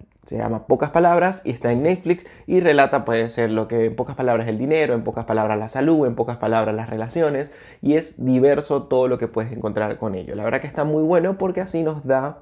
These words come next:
la posibilidad de no decir mucho, sino decir lo más importante, ¿no?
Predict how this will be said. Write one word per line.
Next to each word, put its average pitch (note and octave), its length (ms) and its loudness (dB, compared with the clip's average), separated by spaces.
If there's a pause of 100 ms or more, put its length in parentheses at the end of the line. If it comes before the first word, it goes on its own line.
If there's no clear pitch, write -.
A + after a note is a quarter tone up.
la B2+ 220 -2
posibilidad A#2 600 0
de D#3 120 0
no A#3+ 120 -2
decir B3+ 340 -2
mucho, G3 280 -2
sino D3 240 -2
decir C#3 260 -4
lo C3 120 0
más B2+ 160 -6
importante, A#2+ 680 -8
¿no? E3 240 2